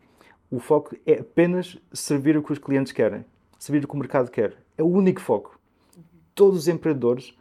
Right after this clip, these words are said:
Speaker 1: toda a atividade humana que existe e que é paga, e portanto é su-, sustentável,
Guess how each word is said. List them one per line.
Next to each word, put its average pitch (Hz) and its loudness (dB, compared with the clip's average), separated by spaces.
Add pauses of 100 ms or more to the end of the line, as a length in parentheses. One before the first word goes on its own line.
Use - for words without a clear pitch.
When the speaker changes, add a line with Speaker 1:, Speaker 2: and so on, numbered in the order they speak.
(120)
Speaker 1:
toda 143 -2
a - -2
atividade 139 2
humana 139 0 (120)
que - -6
existe 120 -4 (480)
e 131 -8
que 127 -4
é 110 0
paga, 120 -4
e - -10
portanto 110 -8
é 113 -6
su-, 123 -14
sustentável, 135 -4